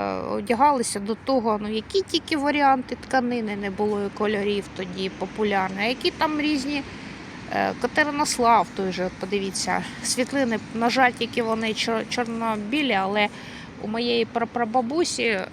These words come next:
ну, і у деяких, у інших, да, у людей, які збирають, там ще досі зберігаються рештки навіть якихось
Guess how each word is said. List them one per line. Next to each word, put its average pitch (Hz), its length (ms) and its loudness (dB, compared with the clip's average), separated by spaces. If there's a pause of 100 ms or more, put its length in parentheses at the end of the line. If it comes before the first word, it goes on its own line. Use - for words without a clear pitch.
(240)
ну, 302 200 0
і 233 80 0
у 220 120 0
деяких, 220 560 2
у 226 200 2
інших, 220 380 -2 (120)
да, 202 320 2 (120)
у 185 60 -6
людей, 208 300 0
які 202 220 -4
збирають, 226 540 4
там 190 160 -10
ще - 160 -6
досі 247 340 0
зберігаються 214 760 2
рештки 226 420 -2
навіть 208 300 -4 (640)
якихось 254 480 0